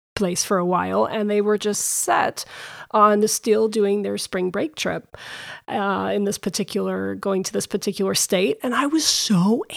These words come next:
angry at them. Like, how could you think to still do that?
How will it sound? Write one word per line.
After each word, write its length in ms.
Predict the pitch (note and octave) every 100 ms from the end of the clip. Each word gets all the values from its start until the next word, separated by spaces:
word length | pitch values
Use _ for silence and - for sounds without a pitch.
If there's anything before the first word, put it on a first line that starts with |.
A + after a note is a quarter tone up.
| G4
angry 280 | G4+ A#3+
at 100 | F#3+ G3
them. 220 | F#3 D#3
Like, 220 | - -
how 300 | - - D#4
could 280 | G4 - D#4
you 140 | D4+
think 420 | C4+ - G#3+ A3+ -
to 100 | -
still 280 | - A3+ A3
do 240 | - A4 G4
that? 260 | A3+ -